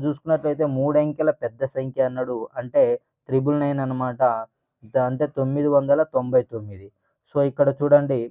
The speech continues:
ఆప్షన్ ఫోర్ అనేది ఈ క్వశ్చన్‌కి సంబంధించి సరైనటువంటి సమాధానం అవుతుంది.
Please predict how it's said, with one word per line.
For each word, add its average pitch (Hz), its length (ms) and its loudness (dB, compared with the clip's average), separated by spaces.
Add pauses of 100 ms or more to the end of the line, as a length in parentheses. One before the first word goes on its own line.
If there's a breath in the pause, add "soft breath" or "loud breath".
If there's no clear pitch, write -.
(320)
ఆప్షన్ 131 500 2
ఫోర్ 139 280 2
అనేది 143 360 4
ఈ 131 140 -4
క్వశ్చన్‌కి 131 440 -6
సంబంధించి 127 600 -6 (480)
సరైనటువంటి 127 760 0 (200)
సమాధానం 113 640 -2
అవుతుంది. 113 460 -8